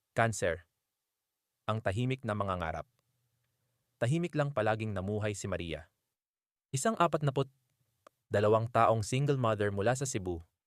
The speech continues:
Ginugugol niya ang kanyang mga araw sa pagtatrabaho sa isang lokal na panaderya at ang kanyang mga gabi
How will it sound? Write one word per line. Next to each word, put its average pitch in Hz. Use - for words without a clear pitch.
Ginugugol 123
niya 117
ang 104
kanyang 104
mga 127
araw 90
sa -
pagtatrabaho 104
sa -
isang 160
lokal 110
na 104
panaderya 87
at 104
ang 107
kanyang 107
mga 104
gabi 85